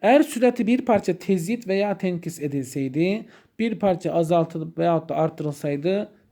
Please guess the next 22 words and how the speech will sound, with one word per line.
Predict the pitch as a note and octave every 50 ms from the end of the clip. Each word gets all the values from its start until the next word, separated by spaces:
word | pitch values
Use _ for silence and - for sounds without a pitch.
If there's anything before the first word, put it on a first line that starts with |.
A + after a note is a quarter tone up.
| _
ne | D#3 E3+
olacaktı? | F#3 F3+ E3+ D#3+ D3+ C3 D3 D3 C#3+ - - E3+ F3+ F#3+ G3+ G#3 G#3 - _ _ _ _
Sekenesini | _ - - F3+ E3 - F3 E3 D#3 - - D3+ C#3+
havaya | C#3+ D#3 D3 D3 D#3 D#3+ D#3
fırlatıp | - - D#3 D3 C#3 C#3 C#3 - F#3 F#3 F#3+ - - _ _ _ _ _
fezada | _ - E3 D#3 D#3+ D#3 D3 C#3 C3+ B2+
dağıtacaktı | C3+ C3 C3 B2+ - C#3+ B2+ D3 E3 D#3+ E3 - G3+ F#3+ G3 G3+ G3 - - - _ _ _ D3
ve | C#3 D3+ D#3 D#3 D3
bir | G3 G3 F3+ D3+
dakika, | D#3 C#3 - - C3+ B2+ B2+ - B2+ B2+ - - _ _ _ _ _
belki | - E3 E3+ E3 E3+ E3 D3 C#3
bir | F3 F#3+ F#3 F3+
saniye | - - F#3 E3 D3 C#3 C3+ C3 C3 C#3 D#3 E3+ F#3 G#3 - - - _ _ _ _ _ _ _ _ _ _
muvazenesini | D3+ D3 D3+ D#3 E3 D#3+ D#3 D3 D#3 D#3 D#3 D3 - - E3 D#3+ D3 C3+
bozsa, | C3+ C3+ C3 - - - F3 F3+ F#3 F3+ F3+ - _ _ _ _
dünyamızı | D#3 D3+ D3+ D#3 D#3 D3+ D#3 D#3+ D#3+ D#3+ F#3 E3+
bozacak, | F#3+ F#3 F#3 F#3+ F3 E3+ G3 G3 F3 - - _ _ _ _
belki | D3+ E3 E3+ F3 E3 E3+ - D3 D3
başkasıyla | D3+ D3+ - - D#3+ D3+ - E3 C#3+ C3 B2 A#2
çarpışacak, | - - C#3 C3+ C#3 - - - C3+ C3 D3+ E3 F3 F#3 F3 - - - _ _ _ _ E3+
bir | E3+ D3 - -
kıyamet | - - B2+ B2+ B2 A#2+ A#2+ B2+ C#3+ D#3 E3 E3 D#3+